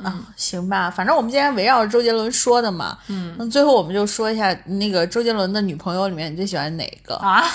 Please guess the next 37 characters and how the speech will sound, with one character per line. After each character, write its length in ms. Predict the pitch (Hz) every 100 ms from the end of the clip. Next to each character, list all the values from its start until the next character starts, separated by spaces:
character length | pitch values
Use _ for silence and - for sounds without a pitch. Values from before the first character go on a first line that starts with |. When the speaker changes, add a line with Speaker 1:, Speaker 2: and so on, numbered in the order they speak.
| 415 392
Speaker 1:
<laughs> 200 | 311 277
这 160 | - 254
你 80 | 240
怎 120 | 190
么 140 | 214
拐 260 | 220 180 170
到 80 | 240
这 80 | 294
儿 160 | 302 214
来 220 | 160 143
了？ 160 | 156 - - - - _
周 120 | 349 370
杰 40 |
伦 120 | 294
的 80 | 311
女 120 | 269
朋 140 | 165 180
友 80 | 226
里 60 |
面， 120 | 208 175
我 80 | 175
最 160 | 320
喜 60 | 320
欢 80 | 226
蔡 160 | 285
依 60 | 277
林 180 | 220 156
啊。 380 | 190 262 262 - _ _ _ _ _ _ _ _ _ _ _ _ _
Speaker 2:
哦， 180 | - 196
就 160 | 190 233
是 60 |
熟 260 | 233 - 226
悉 140 | 302
的 100 | 269
程 300 | 233 - 143
度 180 | 190 220
哈。 360 | 202 143 -